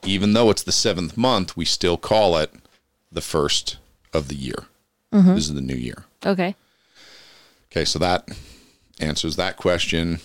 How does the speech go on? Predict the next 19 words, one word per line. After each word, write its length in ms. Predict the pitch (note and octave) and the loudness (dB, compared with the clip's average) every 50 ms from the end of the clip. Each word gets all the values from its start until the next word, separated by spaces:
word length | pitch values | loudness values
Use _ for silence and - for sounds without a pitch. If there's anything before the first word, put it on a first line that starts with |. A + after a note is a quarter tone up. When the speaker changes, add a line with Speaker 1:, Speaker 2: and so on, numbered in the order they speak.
| - _ - | -12 _ -4
Speaker 1:
albeit 460 | E2 D#2+ D#2 C#2+ D#2 D2+ C#2+ C#2 - - - _ _ _ _ _ _ _ _ _ _ _ - | -2 -2 -2 -2 -2 -4 -4 -4 -6 -10 -20 _ _ _ _ _ _ _ _ _ _ _ 0
poorly. 520 | - C3+ C#3 C3 A#2+ A#2+ A2+ A2+ A2+ A2 - - - - - - - _ - | 2 4 6 6 6 6 6 4 4 2 0 -8 -16 -20 -20 -20 -20 _ -6
Um, 480 | - E2 D#2 C#2+ C#2+ C#2 C2 C2 C2 - - D#2+ | -2 -2 -2 -2 -2 -4 -6 -8 -10 -12 -12 -10
th-, 140 | D#2 D#2 - | -10 -8 -6
that's 280 | - F2+ F#2 F2 - - | -4 -4 -2 -2 -2 0
where, 320 | F#2+ F2+ E2 D#2 D2 D2 - - - | 2 2 2 2 0 -2 -6 -10 -10
that's 220 | - D#2+ D2+ - | -8 -6 -6 -4
how 160 | - F#2+ D#2+ | -2 -2 -2
it 100 | C#2 - | -4 -6
fits. 480 | - - - - - - - - - - _ _ _ _ - - - - - - - - - - - - - - - _ _ - | -8 -8 -6 -6 -8 -6 -8 -8 -10 -10 _ _ _ _ -20 -20 -20 -20 -20 -20 -20 -20 -20 -20 -20 -20 -20 -20 -20 _ _ 0
All 140 | - C3+ C3+ | 2 2 4
right, 240 | A#2 F#2+ E2+ - - | 4 2 0 -2 -2
so 480 | - - A#2+ G#2+ G#2 G#2 G2+ G2 G2 - - | 0 2 4 4 6 6 6 4 2 2 0
it 140 | A#2+ G#2+ G2 | 0 2 4
is 140 | G2 F2+ F2 | 2 2 2
a 100 | F2+ F2 | 0 0
fall 320 | E2+ - - G#2 A2 C3+ B2+ | 0 2 2 4 4 4 2
holiday, 560 | A#2+ G#2+ E2+ E2 E2 D#2 D#2 E2+ G#2+ B2+ C3+ - - - _ _ - - - _ _ _ - | 2 0 0 0 0 0 0 0 0 0 -2 -4 -10 -20 _ _ -20 -20 -20 _ _ _ -4
and 680 | F2+ F#2+ F#2+ F2+ F2 F2 F2 F2 F2 F2 F2 F2 E2 | -2 -2 0 0 0 0 0 2 2 2 2 0 0